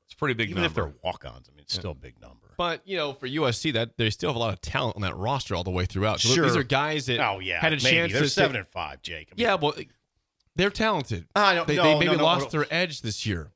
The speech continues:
Speaker 3: a little bit.
Speaker 2: <laughs>
Speaker 3: How many
Speaker 2: I
Speaker 3: times
Speaker 2: watched them. On, on defense, they're not that talented.
Speaker 1: Yeah.
Speaker 2: They're
Speaker 3: Was,
Speaker 2: not.
Speaker 3: was Nebraska talented in two thousand seven before Pelini took over, or was it just poorly coached in, at some, in some areas?
Speaker 2: I don't know. I just know I watched
Speaker 3: Like, the
Speaker 2: them. They're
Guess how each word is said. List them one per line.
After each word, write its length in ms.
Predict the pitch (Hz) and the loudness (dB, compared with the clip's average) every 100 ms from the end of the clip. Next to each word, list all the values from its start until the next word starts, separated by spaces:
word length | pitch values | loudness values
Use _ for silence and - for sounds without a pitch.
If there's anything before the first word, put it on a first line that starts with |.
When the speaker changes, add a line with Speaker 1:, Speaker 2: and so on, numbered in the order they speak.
| - | -8
Speaker 3:
a 40 | 113 | -4
little 160 | 92 | -4
bit. 220 | 87 85 | -2 -4
Speaker 2:
<laughs> 440 | - - - _ - | -4 -6 -12 _ -4
Speaker 3:
How 80 | 220 | 0
many 100 | 214 | 4
Speaker 2:
I 60 | |
Speaker 3:
times 120 | 202 185 | 6 6
Speaker 2:
watched 260 | 147 - | 2 0
them. 200 | 147 139 131 | -6 -6 -4
On, 100 | 156 | -2
on 160 | 165 | 0
defense, 380 | 156 160 - 127 | -2 -4 -4 -4
they're 100 | 127 | -2
not 140 | 120 113 | -2 -2
that 160 | 101 | -4
talented. 420 | 117 107 101 113 101 | -4 -4 -4 -6 -8
Speaker 1:
Yeah. 60 | 92 _ - | -12 _ 0
Speaker 2:
They're 80 | 131 | 2
Speaker 3:
Was, 60 | |
Speaker 2:
not. 260 | 135 107 95 | 2 0 2
Speaker 3:
was 200 | 156 170 | 2 2
Nebraska 600 | 180 139 160 214 - 202 | -2 0 0 0 -2 -8
talented 580 | - 160 156 160 175 160 | -2 -2 -2 -4 -2 -2
in 240 | 139 135 | -2 -4
two 220 | - 160 | -4 -6
thousand 500 | 151 127 127 135 131 | -2 0 0 -2 -4
seven 340 | 110 120 123 127 | -4 0 -2 -2
before 460 | 120 - 117 117 104 - | -6 -2 0 0 -2 -8
Pelini 300 | - 117 131 | -4 -2 0
took 240 | 135 131 | -2 0
over, 280 | 123 120 127 | 0 0 0
or 140 | 113 120 | 0 0
was 160 | 123 | 0
it 40 | 127 | -4
just 160 | 110 | -6
poorly 300 | - 151 123 | -4 -2 -2
coached 460 | 104 - 160 127 - | -6 -4 -4 -4 -6
in, 120 | 107 | -2
at 120 | 117 | -2
some, 300 | 110 143 110 - | 0 0 0 -4
in 100 | 117 | -4
some 180 | 123 104 | -2 0
areas? 420 | 90 82 78 - | -2 -2 -8 -2
Speaker 2:
I 80 | 135 | -2
don't 140 | 92 | -2
know. 220 | 73 55 - | -6 -14 -8
I 120 | 117 | -4
just 180 | 101 87 | -4 -4
know 100 | 85 | -4
I 80 | 69 | -6
watched 180 | 69 67 | -4 -2
Speaker 3:
Like, 120 | 135 | -2
the 80 | 156 | -4
Speaker 2:
them. 60 | |
They're 0 | - | -2